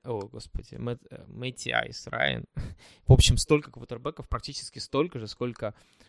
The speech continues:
персонажей в «Бешеных псах». Сколько их там было? Восемь, по-моему,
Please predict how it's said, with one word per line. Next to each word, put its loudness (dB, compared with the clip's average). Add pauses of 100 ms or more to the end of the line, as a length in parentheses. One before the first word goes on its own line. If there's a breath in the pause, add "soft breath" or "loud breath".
(120 soft breath)
персонажей 2
в -18
«Бешеных -4
псах». -16
Сколько -12
их -14
там -10
было? -16
Восемь, -14
по-моему, -18